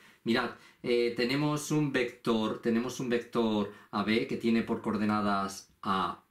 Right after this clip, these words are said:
B. Pues el vector perpendicular a este vector va a ser igual a el siguiente. Eh, tenemos que hacer dos cosas. Primera cosa,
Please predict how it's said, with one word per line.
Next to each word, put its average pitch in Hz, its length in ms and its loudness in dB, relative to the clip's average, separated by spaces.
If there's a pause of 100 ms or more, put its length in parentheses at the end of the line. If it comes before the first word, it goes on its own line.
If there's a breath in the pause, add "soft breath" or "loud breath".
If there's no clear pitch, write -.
(120)
B. 107 440 0 (320 loud breath)
Pues 127 420 -2 (160 soft breath)
el 139 160 2
vector 165 520 0
perpendicular 160 1120 0 (380)
a 127 260 0
este 151 240 0
vector 165 520 0 (440 soft breath)
va 151 360 -2
a 160 60 0
ser 190 540 2 (720)
igual 160 640 0 (100)
a 202 300 2
el 202 80 6
siguiente. 185 640 2 (480 loud breath)
Eh, 139 240 4
tenemos 156 320 2
que 180 80 -2
hacer 175 420 0
dos 165 220 2
cosas. 120 440 0
Primera 160 440 2
cosa, 110 440 -2